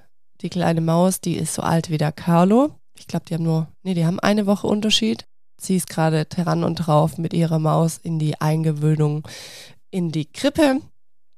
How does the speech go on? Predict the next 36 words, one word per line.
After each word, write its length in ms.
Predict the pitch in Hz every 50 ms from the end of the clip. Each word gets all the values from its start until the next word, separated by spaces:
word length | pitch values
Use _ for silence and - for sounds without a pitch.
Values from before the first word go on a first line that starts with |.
| - - - - - - - - - - - -
Und 160 | - 196 196 208
das 140 | 214 -
ist 100 | 233 226
aber 220 | - 208 202 202 -
immer 240 | - 208 208 214 202
so 120 | 190 190
ein 280 | 185 190 175 180 185 -
Highlight 460 | 185 185 185 180 170 165 165 - -
schon 180 | - 180 156
für 180 | - - - 170
mich 360 | 170 180 226 285 - - -
morgens. 640 | 233 214 208 208 202 202 208 208 214 214 202 - -
Irgendwie 420 | - 190 185 185 185 - - 190 175
kam 280 | - - 180 180 170 - -
ich 180 | 226 208 -
dann 240 | - 202 202 196 196
gedanklich 600 | 190 - 190 185 185 190 185 - 196 190 185 -
so 100 | - 190
ein 100 | 175 170
bisschen 320 | 165 170 170 - - 185 165
davon 380 | 165 165 - - 180 175 165
weg, 220 | 170 170 233 - - - - - - - - - - - -
okay, 600 | 180 165 - - 220 226 226 220 226 220 214 196 175
wie 200 | 190 196 185 185
wird's 280 | 220 233 - - -
jetzt? 340 | - 214 208 196 - - -
Und 260 | - 175 165 156 -
ich 160 | 165 160 -
war 100 | - 156
ja 120 | 160 151 151
dann 140 | 147 147 147
natürlich 380 | 151 151 - - 151 151 151
selber 380 | - 170 165 160 147 151 - -
auch 180 | 208 240 - -
angespannt. 720 | - 196 208 208 202 - - - - 175 165 175 170 180 - - - - - - - - - - -
Und 640 | - 190 190 185 190 185 185 175 - - - - -